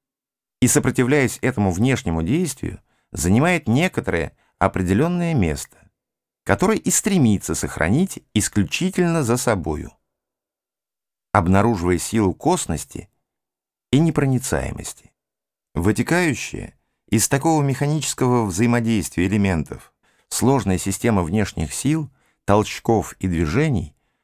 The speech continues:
образует мир вещества. Но этот мир не есть мир элементов, безусловно, однородных. Мы знаем, что каждый реальный элемент,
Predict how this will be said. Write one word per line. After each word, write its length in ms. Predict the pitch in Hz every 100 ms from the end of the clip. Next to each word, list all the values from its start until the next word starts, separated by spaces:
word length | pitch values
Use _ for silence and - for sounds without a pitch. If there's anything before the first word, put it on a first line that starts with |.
| _
образует 580 | - 92 110 151 202 -
мир 340 | 98 143 165
вещества. 760 | 127 147 - 127 - 78 69 - _ _ _ _ _ _ _ _ _ _ _ _ -
Но 140 | 92
этот 320 | 127 110 104
мир 240 | 131 180 135
не 140 | 104
есть 380 | 98 170 - -
мир 260 | 113 151 -
элементов, 720 | 120 107 143 170 131 - - _ _ _ _
безусловно, 640 | - 104 113 - 165 156 151
однородных. 840 | 147 131 139 131 101 78 69 69 _ _ _ _ _ _ _ _ _ _ _ _ _ -
Мы 140 | 123 175
знаем, 440 | 143 120 87 69
что 200 | - 104
каждый 440 | - 165 135 90 90
реальный 380 | 113 135 95
элемент, 540 | 82 90 143 165 -